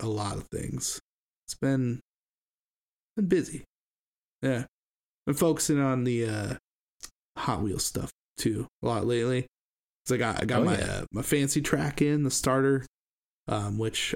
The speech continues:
Speaker 1: I did take video of that I will send to Matt. I will. And it should be up right now, hopefully, on the YouTube channel,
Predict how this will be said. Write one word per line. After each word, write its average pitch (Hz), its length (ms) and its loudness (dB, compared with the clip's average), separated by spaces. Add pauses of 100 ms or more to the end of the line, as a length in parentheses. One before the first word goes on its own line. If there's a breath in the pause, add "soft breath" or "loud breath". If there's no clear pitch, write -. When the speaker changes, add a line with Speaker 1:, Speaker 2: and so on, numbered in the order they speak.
Speaker 1:
I 123 60 0
did 123 240 0
take 123 220 -2
video 120 320 2
of 123 100 0
that 113 140 0
I 113 100 0
will 113 220 2
send 110 300 -2
to 110 80 -4
Matt. 110 320 -4 (360)
I 120 40 -2
will. 117 480 0 (1300)
And 113 160 -4
it 110 60 -4
should 143 200 0
be 131 100 4
up 123 140 -4
right 123 120 2
now, 123 140 0
hopefully, 131 320 2
on 120 80 0
the 120 160 2
YouTube 139 220 0
channel, 165 360 2